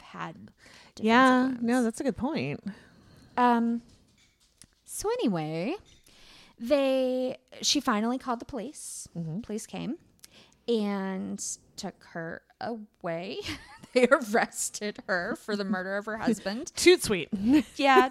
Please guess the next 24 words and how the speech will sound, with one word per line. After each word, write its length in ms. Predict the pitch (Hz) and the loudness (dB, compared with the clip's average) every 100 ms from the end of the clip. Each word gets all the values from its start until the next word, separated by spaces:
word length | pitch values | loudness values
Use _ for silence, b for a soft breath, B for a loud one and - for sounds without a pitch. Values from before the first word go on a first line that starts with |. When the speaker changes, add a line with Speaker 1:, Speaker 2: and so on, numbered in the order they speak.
| 349 | 0
Speaker 1:
she 140 | - 466 | 0 0
didn't 80 | 392 | 4
do 100 | 370 | 4
anything 280 | 330 311 285 | 2 -2 -4
to 60 | |
cover 260 | - 233 226 | -2 0 0
it 80 | 214 | 0
up. 300 | 170 175 - - | 0 -2 -6 -10
Like, 240 | 285 285 - | -8 -8 -10
eh, 200 | 415 403 370 | -10 -10 -10
not 160 | 320 294 | -6 -4
a 40 | |
secret. 400 | 285 202 175 175 - B B B B _ | -4 -8 -8 -10 -12 B B B B _
Um, 320 | 269 240 233 - | 0 2 -2 -4
and 220 | - 269 277 | 0 2 4
then, 460 | 277 277 269 277 - _ | 2 0 0 -2 -6 _
so 400 | - 311 277 - - - | 0 4 4 2 -4 -12
this 300 | 233 294 - | -6 -4 -4
was, 120 | 285 | -8
I 40 | 240 B - | -10 B -16
wasn't 200 | 311 - | -16 -12
entirely 420 | 202 208 185 175 | -8 -4 -2 -2
sure 480 | 175 175 156 156 165 | -4 -4 -4 -4 -6
how 540 | - - 170 156 156 | -10 -4 -2 -2 -4